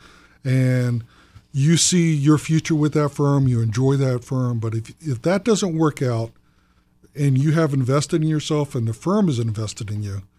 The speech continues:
then you will, you are, are a very marketable person right now in terms of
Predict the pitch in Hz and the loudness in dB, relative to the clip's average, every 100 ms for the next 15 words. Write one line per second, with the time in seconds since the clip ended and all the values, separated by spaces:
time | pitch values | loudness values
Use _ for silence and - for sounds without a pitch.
0 | _ _ _ _ _ 139 139 131 127 156 | _ _ _ _ _ 0 2 0 -4 -4
1 | 143 180 175 156 151 156 170 143 151 127 | 0 2 2 0 0 0 2 0 -2 -4
2 | 113 107 151 165 135 120 127 - 127 120 | -4 -2 0 2 2 0 -4 -6 -6 -6
3 | 117 123 - 107 104 101 104 110 107 127 | -6 -8 -6 -6 -6 -6 -6 -6 -8 -8
4 | 117 110 | -8 -8